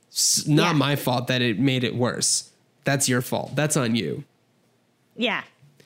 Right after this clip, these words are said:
Speaker 1: Wally
Speaker 2: Yeah.
Speaker 1: has no spine.
Speaker 2: It's like he should have, like, said, "I'm not gonna cut your hair,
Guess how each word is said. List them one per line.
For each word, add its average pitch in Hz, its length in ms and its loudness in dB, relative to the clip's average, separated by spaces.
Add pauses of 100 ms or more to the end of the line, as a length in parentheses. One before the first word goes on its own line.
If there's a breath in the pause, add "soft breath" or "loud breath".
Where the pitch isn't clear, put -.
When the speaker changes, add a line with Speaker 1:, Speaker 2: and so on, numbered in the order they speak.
(600 soft breath)
Speaker 1:
Wally 226 400 2
Speaker 2:
Yeah. - 160 2 (260)
Speaker 1:
has 151 240 2
no 123 280 4
spine. 131 560 -4 (1200 loud breath)
Speaker 2:
It's - 260 -2
like 330 200 0
he 311 160 2
should 320 260 2
have, 370 180 2
like, 311 220 0
said, 233 540 2 (140)
"I'm 233 220 4
not 214 260 0
gonna 320 180 0
cut 285 240 -2
your 247 160 2
hair, 185 460 0